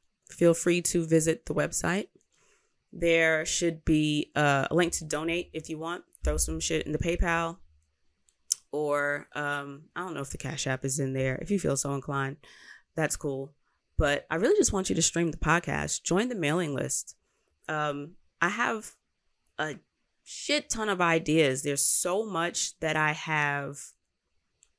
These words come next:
in my head that I am actively working on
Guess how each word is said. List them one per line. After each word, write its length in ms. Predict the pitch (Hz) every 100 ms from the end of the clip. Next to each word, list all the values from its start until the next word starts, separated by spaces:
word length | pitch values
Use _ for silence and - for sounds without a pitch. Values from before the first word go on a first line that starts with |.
| - - -
in 160 | 170
my 160 | 147 135
head 420 | - 190 131 131 _ - - - -
that 120 | 151
I 160 | 147 143
am 300 | 135 131 - _ _ _ _ _ -
actively 800 | 165 180 175 156 147 143 143 -
working 640 | - 147 156 151 156 151
on 580 | 147 143 139 135 131 143